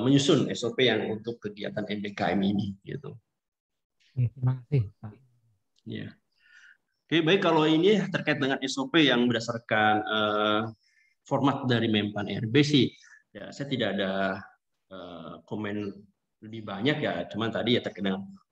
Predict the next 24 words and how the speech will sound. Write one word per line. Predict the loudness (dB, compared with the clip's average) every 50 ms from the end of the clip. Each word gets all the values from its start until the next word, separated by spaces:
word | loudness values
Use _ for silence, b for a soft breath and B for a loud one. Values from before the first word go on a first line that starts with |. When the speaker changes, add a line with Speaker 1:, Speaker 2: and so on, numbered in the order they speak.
| _
Speaker 1:
waktu | -10 -10 -10 -10 -10 -6 -4 -2 -2 0
itu | 2 4 6 8 8 8 6 4
silahkan | 2 -4 -8 -10 -10 -6 -4 -2 -2 -2 -2 -4 -2 0 2 2 4 2 2 2 2
ya | 2 2 0 0 -2 -6 -14 _ _ _ _ _ _ _ _ _ -14
di, | -10 -6 -4 -2 -2 -2 -2 -2 -2 -2
eh, | 0 0 0 -2 -2 -4
koordinasikan | -2 0 0 2 0 0 -2 0 2 2 4
lagi | 4 4 4 4 4 4 4
terhadap | 4 2 2 4 4 4 2 2 0 -4 -16 _ _ _ _ _ _
pelaksananya | -16 -14 -12 -10 -8 -4 -2 -2 0 0 2 4 6 6 6
betul | 4 0 0 2 4 4 4 4
tidak | 2 -2 0 2 2 4
ini | 4 2 2
lima | 0 -2 -2 -2
menit | -2 -2 0 0 0 0 0 -4 -14 _ -16
atau | -16 -16 -16
sepuluh | -16 -10 -8 -4 0 2
menit, | 4 4 4 2 0
lima | -2 0 0
belas | 2 2 0 0 0
menit | -2 -2 0
atau | 0 -2 -2 -4
satu | -8 -10 _ _ -20 _
jam, | -8 -4 -4 -2 -2 -4